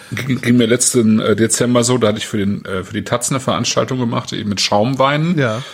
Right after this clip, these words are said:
Speaker 1: Und, ähm, diese Weine, also gerade diese ganz reifen Sachen passen ja einfach auch gut zu Schaumweinen.
Speaker 2: Mhm.
Speaker 1: Ähm, und da, da habe ich das ähnlich angekündigt und von diesen Leuten kannte den auch niemand.
Speaker 2: Ja.
Speaker 1: Ja, ich glaub, bis auf eine Person.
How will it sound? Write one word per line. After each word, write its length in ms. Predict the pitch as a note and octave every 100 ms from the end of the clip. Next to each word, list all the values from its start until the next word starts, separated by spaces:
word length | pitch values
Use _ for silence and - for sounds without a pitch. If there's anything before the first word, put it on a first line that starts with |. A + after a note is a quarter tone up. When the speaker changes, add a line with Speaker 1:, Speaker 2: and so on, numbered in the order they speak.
| -
Speaker 1:
Und, 440 | - G#2 G2+ G2 G2
ähm, 460 | G2 F#2+ F#2 F2+ F2+ - - _ _ _ _ -
diese 220 | - F2+
Weine, 320 | F2+ A2 G2
also 200 | F#2 F#2
gerade 340 | F2+ F2+ G2 F#2
diese 240 | F2+ F#2
ganz 280 | F2 F2+ -
reifen 300 | G2 G#2 A#2
Sachen 240 | G2 G2+
passen 240 | G2 - G2+
ja 80 |
einfach 200 | F2 -
auch 200 | E2 G2
gut 140 | - -
zu 100 | -
Schaumweinen. 600 | - A#2 A2+ A2 A#2 C3
Speaker 2:
Mhm. 240 | D3+ A#2 - - - - -
Speaker 1:
Ähm, 600 | G2 G2 F#2 G2 F2+ F#2 -
und 180 | - F#2+
da, 60 | A2
da 160 | G#2+
habe 120 | G#2+ A2+
ich 60 |
das 280 | - - - -
ähnlich 420 | A2+ C3+ A#2+ -
angekündigt 640 | A#2 C3 - C3+ D3+ D3
und 100 | G#2+
von 180 | - G#2
diesen 240 | G2 G2+
Leuten 420 | F#2 G2 - B2 A#2+ - - _
kannte 380 | - C3 D3 A#2+
den 180 | G2+ F#2
auch 140 | D#2
niemand. 380 | F2 F2+ E2+ E2
Speaker 2:
Ja. 100 | C3+ - -
Speaker 1:
Ja, 180 | F#2 A#2
ich 120 | C#3
glaub, 120 | G2+
bis 140 | A2+ A2+
auf 160 | -
eine 240 | - A#2+ A#2+
Person. 540 | G#2+ G2 G2+ G2